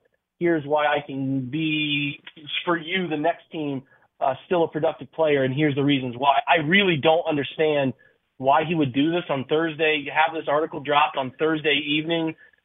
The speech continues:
uh, before the last game of the year and not after the season? I don't know. It, I, I guess the thing that I would hunch more than anything is there's clearly an impasse between him and the defensive position coach and his coordinator. He presumes they're gonna be gone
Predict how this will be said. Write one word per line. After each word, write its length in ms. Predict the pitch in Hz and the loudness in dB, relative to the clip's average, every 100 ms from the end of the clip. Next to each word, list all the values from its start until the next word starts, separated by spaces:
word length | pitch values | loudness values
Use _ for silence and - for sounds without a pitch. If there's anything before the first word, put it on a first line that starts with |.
| _ _ | _ _
uh, 180 | 127 131 | 0 0
before 420 | 127 - 147 160 | 0 -2 2 2
the 60 | 151 | 4
last 340 | 139 147 151 | 4 4 4
game 120 | 165 151 | 0 2
of 60 | |
the 60 | 127 | 4
year 200 | 139 151 | 6 4
and 140 | 127 | 2
not 280 | 127 139 165 | 4 4 4
after 360 | 135 135 - 196 | 0 0 4 6
the 100 | 190 - | 6 4
season? 480 | 208 208 214 208 202 - 151 | 4 6 4 2 -2 -8 -8
I 220 | 147 165 | 2 4
don't 120 | 170 147 | 6 6
know. 220 | 135 143 | 6 6
It, 140 | 175 175 | 4 4
I, 160 | 190 - 190 | 2 4 2
I 40 | |
guess 240 | 180 226 233 196 | 6 4 2 -2
the 100 | 180 | 2
thing 180 | 214 180 | 4 6
that 100 | 170 | 4
I 140 | 175 | 4
would 120 | 175 | 2
hunch 240 | 165 160 - - _ _ | 2 2 -2 -10 _ _
more 200 | 165 185 | 0 2
than 100 | 165 | 2
anything 520 | 156 156 147 156 147 139 | 2 2 0 0 2 2
is 100 | 135 _ _ _ _ - | -2 _ _ _ _ -4
there's 140 | 156 - | -4 0
clearly 340 | 196 202 202 180 | 0 2 2 0
an 80 | |
impasse 440 | 175 165 170 160 156 | 0 0 2 2 0
between 300 | 151 151 151 | -8 -6 -2
him 140 | 139 160 | 0 2
and 80 | 151 | 0
the 60 | |
defensive 540 | 135 151 147 143 139 127 | 0 -2 -2 -6 -6 -10
position 420 | 135 147 156 151 160 | -6 -2 -2 -2 -2
coach 240 | 147 143 143 | -2 -4 -6
and 220 | 151 151 | -2 -2
his 100 | 147 - | -4 -6
coordinator. 680 | 139 147 147 135 131 127 - _ _ _ | -2 -2 0 0 0 -2 -4 _ _ _
He 100 | 175 | -8
presumes 580 | 170 165 139 180 185 180 - _ _ _ | -4 -4 -2 -2 -2 -4 -10 _ _ _
they're 180 | 147 165 | -4 -2
gonna 200 | 151 170 | -2 -4
be 120 | 151 135 | -4 -2
gone 480 | 151 160 165 165 | 0 2 0 -2